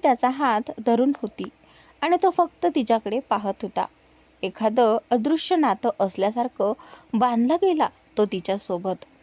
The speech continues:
त्या तेवढ्या क्षणामध्ये अगदी फ्रीज झाला होता तो. "अंकल प्लीज ना," अनिकाने त्याच्या गालावर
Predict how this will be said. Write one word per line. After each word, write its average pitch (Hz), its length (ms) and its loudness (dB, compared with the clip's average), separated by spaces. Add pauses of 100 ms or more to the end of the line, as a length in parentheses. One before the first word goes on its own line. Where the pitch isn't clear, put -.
(640)
त्या 233 80 2 (100)
तेवढ्या 208 280 0
क्षणामध्ये 214 720 -2 (880)
अगदी 214 460 0 (360)
फ्रीज 339 280 2 (100)
झाला 240 200 0
होता 220 280 -2
तो. - 200 -8 (1000)
"अंकल 262 320 4
प्लीज 277 380 0
ना," 208 220 0 (640)
अनिकाने 330 640 2
त्याच्या 226 300 -4
गालावर 214 560 0